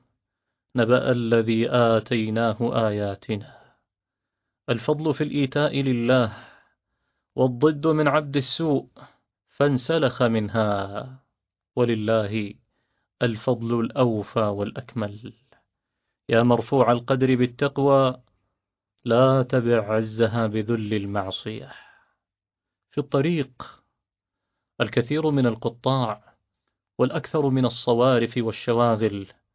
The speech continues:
لذا كان طلب العون آكد المطلوبات.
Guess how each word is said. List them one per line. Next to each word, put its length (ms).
لذا 440
كان 240
طلب 360
العون 480
آكد 640
المطلوبات. 1080